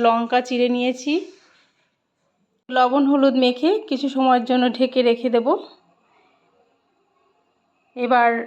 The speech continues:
সর্ষের যে পেস্ট আমি করে নিয়েছি, সেই সর্ষের পেস্ট আমি একটু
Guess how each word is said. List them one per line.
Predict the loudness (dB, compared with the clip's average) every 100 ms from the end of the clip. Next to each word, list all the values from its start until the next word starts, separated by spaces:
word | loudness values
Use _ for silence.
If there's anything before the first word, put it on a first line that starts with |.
| -12 _ _ -20
সর্ষের | -4 0 0 2 0 0
যে | -4 -2
পেস্ট | -4 -2 -2
আমি | -2 -2
করে | 0 2 4
নিয়েছি, | 2 0 -2 -4 -6 -20 _ _ _ _ _ _ _ _ _ _ _ _ _ _
সেই | -6 -6
সর্ষের | -4 -4 0 -2 0
পেস্ট | -4 -2 -2
আমি | 0 0 -2 -12 -18
একটু | -12